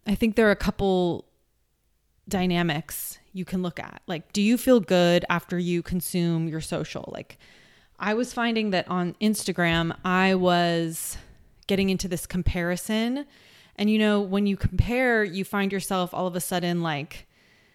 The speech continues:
asking yourself weird questions or thinking you need to buy something to keep up with someone, or e-, even just like, "Oh, interesting, that looks cool. Maybe I need one of those."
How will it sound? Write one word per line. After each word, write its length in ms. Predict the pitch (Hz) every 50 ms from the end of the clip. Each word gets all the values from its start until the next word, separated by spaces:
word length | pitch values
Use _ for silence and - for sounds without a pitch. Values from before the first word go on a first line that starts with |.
| _ _ _ _ - -
asking 320 | 196 190 - - 226 220
yourself 400 | 214 208 190 - 202 185 - -
weird 240 | 185 175 180 175 -
questions 680 | - 185 170 - - - - 220 226 233 233 233 226
or 140 | - - 175
thinking 360 | 175 - 202 190 - 190 196
you 80 | 185 185
need 140 | 180 180 170
to 60 | 175
buy 220 | 156 - 123 117 -
something 540 | 156 - 214 196 190 - 220 214 214 214 208
to 80 | -
keep 280 | 190 - - 196 - -
up 180 | 165 156 -
with 100 | 185 180
someone, 500 | - - 214 208 208 214 220 220 220 220
or 340 | - - 175 170 170 160 - -
e-, 140 | - 285 - _ _
even 260 | 240 247 247 294 285
just 160 | 254 247 -
like, 180 | - 214 202 - -
"Oh, 140 | 285 285 254 -
interesting, 400 | 262 262 269 - - 226 202 190
that 180 | 196 220 -
looks 200 | 254 240 - -
cool. 260 | - - - 196 202
Maybe 220 | 208 214 240 277 285 -
I 180 | - 202 240 311
need 200 | 320 254 185 165
one 120 | 160 160
of 100 | 156 -
those." 460 | - 131 98 85 85 101 - - -